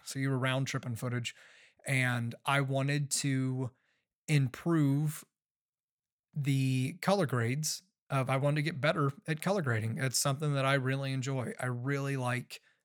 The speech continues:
color grading. So I purchased the Freelance Color Masterclass, and I've been, you know, I'm still not through it, but that's, that's what the latest thing that I'm on right now.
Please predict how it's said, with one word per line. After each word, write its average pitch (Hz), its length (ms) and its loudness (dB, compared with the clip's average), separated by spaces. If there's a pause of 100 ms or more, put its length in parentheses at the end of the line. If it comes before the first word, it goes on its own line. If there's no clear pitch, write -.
(120)
color 143 260 4
grading. 117 380 -2 (320)
So 131 260 2
I 123 160 2
purchased 131 560 -2
the 131 320 0
Freelance 135 560 -2
Color 135 320 0
Masterclass, 170 840 0 (480)
and 131 360 2
I've 127 340 0
been, 131 480 0 (500)
you 143 160 0
know, 117 100 0
I'm 120 120 -2
still 147 220 0
not 123 240 0
through 135 220 2
it, 156 140 0
but 135 140 0
that's, 139 260 2
that's 131 220 -4
what 139 160 -8
the 139 80 0
latest 135 360 0
thing 127 140 -4
that 123 80 -2
I'm 120 120 -2
on 120 160 -2
right 123 200 -2
now. 131 300 -4